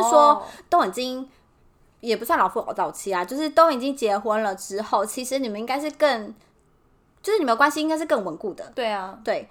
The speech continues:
Speaker 1: 那你应该就要有自己的时间，然后因为你，
Speaker 2: 嗯。
Speaker 1: 当你有自己的时间，相对的你也有给对方他自己的时间跟空间。
Speaker 2: 可是我都很担心我老公，就是我自己把我的时间排得很满，不论是自由的时间还是不自由的时间，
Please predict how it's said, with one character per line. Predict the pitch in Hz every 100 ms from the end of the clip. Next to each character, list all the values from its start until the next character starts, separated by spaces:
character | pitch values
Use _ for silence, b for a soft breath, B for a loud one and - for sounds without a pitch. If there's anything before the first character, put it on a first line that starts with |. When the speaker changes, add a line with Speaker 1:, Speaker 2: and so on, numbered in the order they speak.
| -
Speaker 1:
那 | 370
你 | 254
应 | 202 240
该 | 277 269
就 | 269
要 | 247 247
有 | 196 165 - _
自 | 311
己 | 262 180
的 | 160
时 | - 170
间， | - 185 185 180
然 | 226
后 | 240
因 | 403
为 | 392
你， | 277
Speaker 2:
嗯。 | -
Speaker 1:
当 | 330 330
你 |
有 | 220
自 | 202 262
己 | 185
的 | 165
时 | - 175
间， | 190 180
相 | 202 277 285
对 | 311 214
的 | 175 147
你 | 214 226
也 | 226 247
有 | 214
给 | 202 202
对 | - 202
方 | 185 175 180
他 | 202
自 | 180 220
己 | 175 151
的 | 101
时 | -
间 | 160 180
跟 | 175
空 | 185 156
间。 | -
Speaker 2:
可 | 311
是 |
我 | 381
都 | 262
很 | 311
担 | 233 247
心 | 254
我 | 233
老 | 196
公， | 190 208
就 | 277
是 |
我 | 330 226
自 | 190
己 | 285 220
把 | 190
我 | 196 185
的 |
时 | -
间 | 196 220
排 | 220
得 | 190
很 | 185 185
满， | 196 180
不 | 208
论 | 262
是 | 269
自 | 269 254
由 | 214 190
的 |
时 | 196
间 | 196 208
还 | 196
是 |
不 | 214
自 | 190 214
由 | 185
的 | 165
时 | -
间， | - -